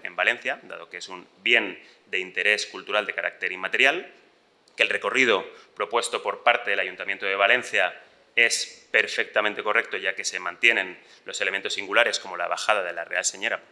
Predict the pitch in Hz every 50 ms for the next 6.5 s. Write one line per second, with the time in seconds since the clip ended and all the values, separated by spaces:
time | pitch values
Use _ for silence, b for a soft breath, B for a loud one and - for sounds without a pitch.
0 | _ _ _ - 98 104 - 98 82 80 82 - - 92 95 95 98 95 92 95
1 | - 98 107 120 120 110 - 95 87 B B B B B B B B - - 90
2 | 85 - - 113 104 104 101 101 98 95 95 95 95 95 95 95 95 95 95 -
3 | - 123 123 123 110 101 - - 98 95 95 92 - 95 92 101 113 110 95 -
4 | 90 90 90 90 - - 95 90 92 90 - 92 95 101 - - 107 120 131 151
5 | 165 - - - 110 101 98 92 90 - - - 98 95 92 - 92 92 - -
6 | 104 101 101 92 92 95 98 101 - -